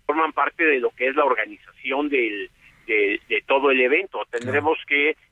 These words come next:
Speaker 1: que, eh, preparar bien los foros siguientes, tendremos que preparar el, eh,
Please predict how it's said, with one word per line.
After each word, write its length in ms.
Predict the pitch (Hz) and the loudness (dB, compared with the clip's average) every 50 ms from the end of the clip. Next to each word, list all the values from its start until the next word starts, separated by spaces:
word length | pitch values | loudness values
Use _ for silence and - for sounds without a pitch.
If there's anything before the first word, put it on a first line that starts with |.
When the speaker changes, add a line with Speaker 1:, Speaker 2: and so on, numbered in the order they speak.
| _ _ | _ _
Speaker 1:
que, 60 | - 123 | -12 -12
eh, 40 | |
preparar 480 | - - 117 - - 117 117 117 - 131 | -6 -6 -8 -4 -2 -2 0 0 -2 -2
bien 240 | 120 135 139 139 131 | -4 -6 -6 -4 -4
los 160 | 123 113 - - | -4 -4 -6 -8
foros 320 | - 135 139 135 131 - - | -10 -8 -2 -2 -2 -2 -4
siguientes, 640 | - 113 113 139 160 170 156 - - 151 156 147 - _ _ _ _ _ _ | -8 -6 -2 0 0 0 -2 -4 -2 -2 -2 -2 -4 _ _ _ _ _ _
tendremos 460 | - 127 127 135 147 147 151 156 - - | -10 -8 -2 0 0 2 2 2 0 0
que 140 | - 151 151 | -4 -4 -4
preparar 460 | - 135 135 - - 123 127 139 143 | -2 -6 -6 -2 -2 0 2 2 2
el, 280 | 143 143 131 127 120 117 | 2 0 -2 -4 -6 -4
eh, 240 | 117 113 110 104 | -2 -2 -2 -4